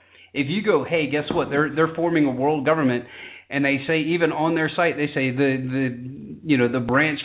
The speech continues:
for global governance, which means global government, but they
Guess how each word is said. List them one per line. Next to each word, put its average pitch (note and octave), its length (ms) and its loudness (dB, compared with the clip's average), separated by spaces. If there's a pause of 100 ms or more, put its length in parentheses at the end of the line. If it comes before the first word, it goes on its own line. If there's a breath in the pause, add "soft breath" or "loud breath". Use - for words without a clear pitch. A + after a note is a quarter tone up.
for B2 260 2 (280 loud breath)
global C#3+ 380 2
governance, C3+ 560 2 (160)
which C3+ 200 -4
means C#3 300 4
global C#3+ 240 0
government, B2 500 -2
but B2+ 140 -6
they C3 100 -4